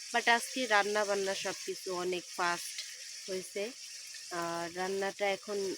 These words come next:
একটা তরকারি আছে, ওইটা হইলে আমাদের রান্না বান্না শেষ। আর বিকালে আমরা ঘুরতে যাব,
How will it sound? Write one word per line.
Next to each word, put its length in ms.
একটা 600
তরকারি 540
আছে, 220
ওইটা 260
হইলে 380
আমাদের 320
রান্না 260
বান্না 260
শেষ। 360
আর 100
বিকালে 560
আমরা 300
ঘুরতে 380
যাব, 400